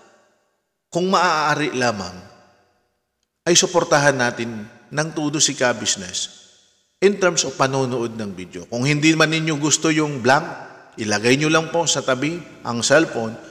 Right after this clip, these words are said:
na tumatakbo, malaking tulong po yan para mapanood ang videos. Sino nga ba ang taong ayaw na magkaroon ng karagdagang revenue, gayon marami siyang mga obligasyon sa mga kagwang na pinapasahod niya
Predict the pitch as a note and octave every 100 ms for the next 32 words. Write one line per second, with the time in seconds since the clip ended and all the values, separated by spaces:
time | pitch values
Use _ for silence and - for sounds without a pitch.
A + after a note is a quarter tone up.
0 | - B2+ B2 C3+ D3 D#3 D#3 - A#2+ G#2
1 | - - - - D#3+ D3+ D#3 D3 B2+ A2
2 | G#2+ - F2+ F#2+ F#2 G#2+ G2+ G2 F#2+ F#2
3 | F2 E2+ - - E2+ - - - - -
4 | - _ _ _ - E3 F#3 F#3+ F3+ E3
5 | D#3+ C#3+ C#3 C3 B2+ A#2 B2 A#2 A2+ -
6 | A#2 A#2+ B2 A#2+ A2 A2 G#2+ G2+ B2 C#3
7 | C3+ C3+ C#3 C3 B2+ B2 B2 A#2 A2 A#2
8 | A#2 A#2+ B2 A#2+ C3 C3+ C3 B2+ C#3 C#3
9 | C3+ C3+ C3+ C3+ C3 C#3 A#2+ A#2 A#2 G2+
10 | G#2 G#2 F#2+ E2+ - D#3 A#2 - _ _
11 | _ _ _ _ _ _ - - A2+ A2
12 | G#2+ F#2+ F#2+ F#2 A#2+ E3 F3+ - - -
13 | - _ _ _ _ _ _ _ _ G#2+
14 | G2+ G#2+ G#2 G2 - G2 F2+ F2+ A2 D#3